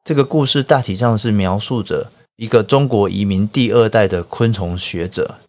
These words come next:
然后和一个日本的业余摄影师，然后两个人在宜兰的深山当中巧遇。那他们进入台湾山林的目的呢，都是为了蝴蝶。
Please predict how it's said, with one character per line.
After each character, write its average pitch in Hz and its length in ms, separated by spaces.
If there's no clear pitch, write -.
然 101 100
后 113 80
和 107 300
一 104 100
个 104 240
日 127 220
本 87 200
的 87 120
业 107 280
余 95 120
摄 104 280
影 90 200
师， 90 420
然 92 80
后 92 60
两 95 240
个 104 100
人 98 180
在 113 260
宜 98 260
兰 95 200
的 95 160
深 110 320
山 107 220
当 104 180
中 98 220
巧 80 340
遇。 98 280
那 143 80
他 135 120
们 165 160
进 156 300
入 147 220
台 107 340
湾 123 300
山 127 340
林 92 160
的 92 80
目 110 160
的 104 220
呢， 85 280
都 120 240
是 117 260
为 101 200
了 87 100
蝴 87 300
蝶。 - 320